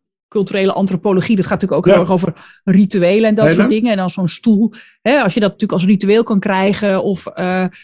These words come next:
Speaker 1: eh, ik weet, bij sommigen, eh, hadden ze een bel staan of een t-shirt, dat iemand een bepaald, dus het heeft wel, het is wel interessant in wat voor rites of rituelen kan je daar natuurlijk bij bedenken. Maar nou ja, dat is misschien toch eens een keer, eh,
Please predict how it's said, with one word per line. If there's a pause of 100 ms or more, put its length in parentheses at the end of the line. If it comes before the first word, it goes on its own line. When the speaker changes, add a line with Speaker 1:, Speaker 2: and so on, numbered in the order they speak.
(120)
Speaker 1:
eh,
ik
weet,
bij
sommigen,
eh,
hadden
ze
een
bel
staan
of
een
t-shirt,
dat
iemand
een
bepaald,
dus
het
heeft
wel,
het
is
wel
interessant
in
wat
voor
rites
of
rituelen
kan
je
daar
natuurlijk
bij
bedenken.
Maar
nou
ja,
dat
is
misschien
toch
eens
een
keer,
eh,